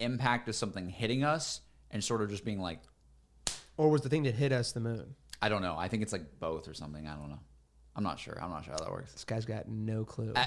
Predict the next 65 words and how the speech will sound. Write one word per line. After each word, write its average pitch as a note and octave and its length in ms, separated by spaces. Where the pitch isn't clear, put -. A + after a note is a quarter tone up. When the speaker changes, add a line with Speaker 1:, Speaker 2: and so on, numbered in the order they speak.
Speaker 1:
dude, B2+ 160
Speaker 2:
This D3 220
Speaker 1:
I, - 20
I - 40
Speaker 2:
guy's D#3+ 200
Speaker 1:
need D#3+ 60
to, E3 40
Speaker 2:
story F#3 420
is C3 200
not C3+ 300
coming C3 240
Speaker 1:
I - 80
Speaker 2:
together A#2+ 120
Speaker 1:
need, A#2 60
Speaker 2:
very A#2+ 140
Speaker 1:
I - 20
need A2+ 80
Speaker 2:
well. A2 160
Speaker 1:
to A#2+ 60
look A#2 80
this A2+ 140
up G#2+ 120
right F#2+ 180
now. E2+ 200
How C3 240
the D3+ 100
moon B2+ 300
was A2 180
made F#2 360
when G#2+ 160
you G#2 120
do F#2 100
this. F2+ 100
Speaker 2:
How, G3 400
how D3+ 300
the D#3 100
moon C#3 260
was C#3+ 180
made. A#2 280
Speaker 1:
How A2+ 540
the G#2 140
Speaker 2:
Dude, E3+ 180
Speaker 1:
moon F3 160
Speaker 2:
Elon D3 240
did A2+ 180
that. A2 240
You B2 80
know C#3+ 160
that, A2 220
right? C3+ 240
He - 60
Speaker 1:
What? C3 180
Speaker 2:
went B2+ 180
there C#3+ 140
and C3 120
just - 200
crafted A#2+ 400
the A2+ 60
moon. A#2 360
He - 80
Speaker 1:
No, G#2 160
Speaker 2:
just - 60
Speaker 1:
<laughs> - 240
he, D#3+ 80
yeah. D3+ 100